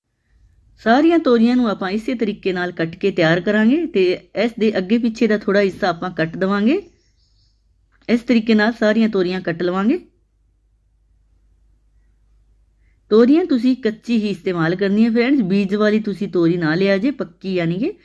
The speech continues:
ਉਹਨਾਂ ਦਾ ਟੇਸਟ ਵਧੀਆ ਨਹੀਂ ਆਉਣਾ। ਤੇ ਇਹ ਸਾਰੀਆਂ ਤੋਰੀਆਂ ਮੈਂ ਧੋ ਕੇ ਛਿਲਕੇ ਤੇ ਧੋ ਲਈਆਂ ਨੇ। ਤੇ ਹੁਣ ਇੱਕ ਕਟੋਰੀ ਵਿੱਚ ਆਪਾਂ ਪਾਵਾਂਗੇ ਮਸਾਲੇ, ਇੱਕ ਚਮਚ ਲਾਲ ਮਿਰਚ ਪਾਊਡਰ, ਅੱਧਾ ਚਮਚ ਕਸ਼ਮੀਰੀ ਲਾਲ ਮਿਰਚ ਪਾਊਡਰ ਤੇ ਅੱਧਾ ਚਮਚ ਹਲਦੀ ਪਾਊਡਰ,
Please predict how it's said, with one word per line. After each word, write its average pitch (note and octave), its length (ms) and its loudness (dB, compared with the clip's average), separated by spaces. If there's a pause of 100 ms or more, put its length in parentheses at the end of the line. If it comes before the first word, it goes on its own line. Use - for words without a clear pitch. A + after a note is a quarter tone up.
(220)
ਉਹਨਾਂ G#3+ 240 0
ਦਾ G#3+ 80 -2
ਟੇਸਟ G3 300 -2
ਵਧੀਆ F3 320 0
ਨਹੀਂ G#3+ 140 0
ਆਉਣਾ। A#3+ 240 0 (360)
ਤੇ G3 60 0
ਇਹ A#3+ 160 2
ਸਾਰੀਆਂ C4+ 380 2
ਤੋਰੀਆਂ A3+ 360 2
ਮੈਂ G#3+ 200 -2
ਧੋ E3+ 160 0
ਕੇ A3+ 340 -6 (600)
ਛਿਲਕੇ A#3 420 0
ਤੇ G#3+ 120 0
ਧੋ D#3+ 220 0
ਲਈਆਂ F#3+ 280 0
ਨੇ। F4+ 160 0 (360)
ਤੇ G3 100 -4
ਹੁਣ C4+ 180 2
ਇੱਕ A#3+ 240 -2
ਕਟੋਰੀ G#3+ 240 2
ਵਿੱਚ G3+ 160 -4
ਆਪਾਂ F3 220 -4
ਪਾਵਾਂਗੇ E3 280 0
ਮਸਾਲੇ, E3+ 420 -2
ਇੱਕ - 300 -2
ਚਮਚ B3+ 320 0
ਲਾਲ E3 240 0
ਮਿਰਚ D#3+ 220 -6
ਪਾਊਡਰ, E3+ 420 -4
ਅੱਧਾ G#3+ 200 -2
ਚਮਚ F3 460 -6 (120)
ਕਸ਼ਮੀਰੀ E3 400 -2
ਲਾਲ D#3+ 220 0
ਮਿਰਚ E3 240 -2
ਪਾਊਡਰ G3 360 -2 (580)
ਤੇ F#3+ 180 0
ਅੱਧਾ B3+ 180 2
ਚਮਚ A3+ 320 0
ਹਲਦੀ E3 260 -2
ਪਾਊਡਰ, G3 420 -4